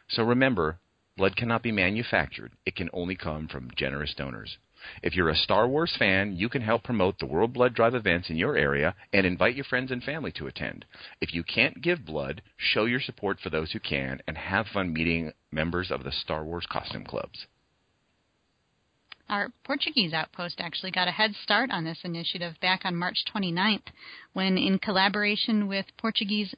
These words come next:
Speaker 2: National Blood Bank and the Exhibition Center, they participated in a blood donor drive at Futuralia, the largest education fair, training, and counseling event in Portugal. This event had one aim, to save lives, and they helped raise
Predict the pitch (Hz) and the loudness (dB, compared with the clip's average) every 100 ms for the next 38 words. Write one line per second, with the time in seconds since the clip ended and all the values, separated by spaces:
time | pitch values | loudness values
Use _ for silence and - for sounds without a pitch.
0 | - 185 185 - 185 175 214 202 202 240 | -2 0 2 0 -2 2 2 4 4 4
1 | - 190 175 175 170 165 - - - 233 | 0 -2 0 2 0 0 -2 -4 -4 2
2 | - 277 - 170 - 180 - - - - | 6 6 6 0 0 -4 -6 -12 -10 0
3 | 214 226 226 240 - 233 226 220 208 175 | 2 4 2 2 4 6 6 6 4 4
4 | 202 196 202 202 196 180 170 156 165 170 | 2 4 2 2 2 2 2 2 0 -4
5 | - 175 160 151 - _ - _ _ 226 | -4 -2 -2 -4 -12 _ -20 _ _ 0
6 | 226 214 196 269 196 151 151 - _ - | 2 4 4 6 4 2 0 -6 _ -8
7 | 165 196 220 254 - 214 208 226 226 220 | 0 2 2 2 0 0 0 -2 -4 -2
8 | 226 214 - 196 202 208 - 202 202 208 | 0 0 0 -2 0 -2 -2 0 2 2
9 | 208 175 - 226 262 - 170 156 147 156 | 2 0 2 6 4 4 -2 -2 0 0
10 | 156 - - - - - - _ - - | 0 -2 -2 -2 -2 -4 -8 _ -20 -20
11 | _ 226 214 226 220 202 185 165 208 226 | _ 0 4 4 4 2 0 0 2 2
12 | 180 160 160 - 180 - 190 170 175 156 | 2 2 -2 -6 -6 -2 0 0 -2 -2
13 | 139 - - - - - 190 190 214 - | -4 -10 -18 -20 -14 0 2 2 0 0
14 | 202 190 185 | 2 2 2